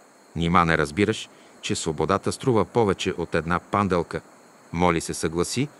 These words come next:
но гласът й не звучеше много убедено. Прасетата се бореха още по-упорито, за да опровергаят лъжите, разпространявани от Мойсей, питомния гарван. Мойсей,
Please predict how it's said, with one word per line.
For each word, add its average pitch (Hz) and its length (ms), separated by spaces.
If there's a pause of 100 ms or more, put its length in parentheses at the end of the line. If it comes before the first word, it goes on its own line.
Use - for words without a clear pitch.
(240)
но 110 120
гласът 85 440
й 135 80
не 101 120
звучеше 82 640
много 82 360
убедено. 76 400 (1800)
Прасетата 104 560
се 87 140
бореха 101 460
още 151 300
по-упорито, 92 720 (380)
за 113 180
да 113 80
опровергаят 87 720
лъжите, 90 460 (380)
разпространявани 90 960
от 80 160
Мойсей, 78 480 (340)
питомния 95 460
гарван. 71 360 (1900)
Мойсей, 80 520